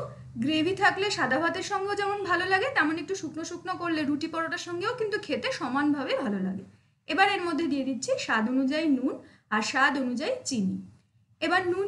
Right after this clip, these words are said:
মিষ্টিটা ভালো করে মিশিয়ে দিয়ে এটাকে ঢাকনা বন্ধ করে মিডিয়াম ফ্লেমে ততক্ষণ পর্যন্ত রান্না করব যতক্ষণ না আলু আর চিকেনটা ভালোভাবে সেদ্ধ হয়ে যাচ্ছে।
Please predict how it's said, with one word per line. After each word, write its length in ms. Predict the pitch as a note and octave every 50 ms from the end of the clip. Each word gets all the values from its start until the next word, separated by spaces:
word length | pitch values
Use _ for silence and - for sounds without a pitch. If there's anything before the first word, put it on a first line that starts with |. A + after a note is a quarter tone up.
| G#4 G#4+
মিষ্টিটা 360 | G#4+ G4 - - G4+ G4+ G#4+ G4 E4 C#4
ভালো 180 | B3 C4 C#4+ D#4 -
করে 140 | F4+ F4 F#4+
মিশিয়ে 440 | E4+ E4 D#4 D4 - - F4 E4 D4 C#4+
দিয়ে 140 | B3 B3+ F#4 A#4 - C4
এটাকে 240 | G#3+ B3+ C#4 D4+ D4 C4+
ঢাকনা 300 | A#3+ B3 B3 B3 D4 F4+ F#4+ F#4+
বন্ধ 200 | F#4 E4 C#4+ C4+ B3+ B3+ B3+
করে 120 | B3 F4+ B4+ B4+ D4+
মিডিয়াম 360 | C#4+ D4 C#4 B3+ D#4 F4 F4+ F4 E4+
ফ্লেমে 260 | - C#4+ B3+ B3 D#4 - - -
ততক্ষণ 440 | C4 B3 B3 D#4 D#4 - - G4 F#4+ G4 G4
পর্যন্ত 300 | F#4 D4 D#4+ F#4 F4+ F4+ F4 D#4
রান্না 260 | A#3 G#3+ A3 A#3+ C#4 C#4 C#4
করব 180 | A3+ G#3 G3+ D4+ C5 - - - - - _ -
যতক্ষণ 520 | A#3+ C4+ B3 - D#4+ E4+ - - F4+ D#4+ C4+ D#4
না 60 | G#4+ - - B3 A3+
আলু 200 | A3 A3+ A#3+ C4 D4
আর 100 | C#4+ C#4 - -
চিকেনটা 340 | B3+ G3 A#3+ A#3+ C4 C4 A4
ভালোভাবে 460 | - A#3 A3+ G#3 G#3+ A3 A#3 C4 G#4+ C5 -
সেদ্ধ 240 | - C4+ G#3+ G3+ G3 G#3+ G#3+
হয়ে 180 | G3+ F#3+ F#3+ F#3+
যাচ্ছে। 280 | - - - - -